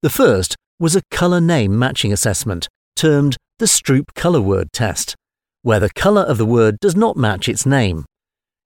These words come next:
In this experiment, you're required to say the actual colour of the word, not what the word says.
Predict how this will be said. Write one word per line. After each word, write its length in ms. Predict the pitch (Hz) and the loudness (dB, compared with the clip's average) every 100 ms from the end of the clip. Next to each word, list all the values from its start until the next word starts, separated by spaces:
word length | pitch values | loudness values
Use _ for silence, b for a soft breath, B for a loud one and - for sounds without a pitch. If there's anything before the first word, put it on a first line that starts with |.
| - | -4
In 100 | 113 | 0
this 180 | 175 240 | 2 2
experiment, 600 | 220 - 110 90 120 - _ _ - | -2 -2 -2 -2 -4 -6 _ _ -6
you're 180 | 165 302 | 0 0
required 400 | - 175 131 120 | 0 0 0 0
to 80 | 170 | -2
say 220 | - 120 | 0 0
the 180 | 110 - | 0 -4
actual 380 | 147 - - 202 - | -6 -6 -2 -2 -2
colour 280 | - 147 | -2 0
of 80 | 110 | 0
the 100 | 101 | 0
word, 460 | 110 240 139 95 95 _ - | 0 2 2 0 -4 _ -4
not 360 | 113 123 143 | 0 2 0
what 120 | 165 180 | -4 -2
the 80 | |
word 300 | 151 104 98 | 0 0 0
says. 460 | - - 131 85 - | 0 0 0 0 -8